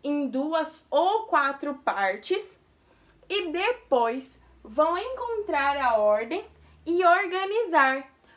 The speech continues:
pra que ele fique um quebra-cabeça completo e que volte a ser uma foto como era antes.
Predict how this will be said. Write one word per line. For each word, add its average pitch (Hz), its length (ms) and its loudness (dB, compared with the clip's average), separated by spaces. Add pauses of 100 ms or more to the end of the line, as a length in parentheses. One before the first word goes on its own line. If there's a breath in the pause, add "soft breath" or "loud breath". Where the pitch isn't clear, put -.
pra 262 140 2
que 277 100 -4
ele 269 160 -4
fique 320 280 -6
um 285 100 -6
quebra-cabeça 254 800 -2 (120)
completo 370 840 -2 (340 soft breath)
e 339 120 -2
que 427 200 -2
volte 294 340 2
a 359 60 -2
ser 330 240 0
uma 403 200 0
foto 311 340 -2
como 311 280 -2
era 311 360 -2
antes. 233 340 -16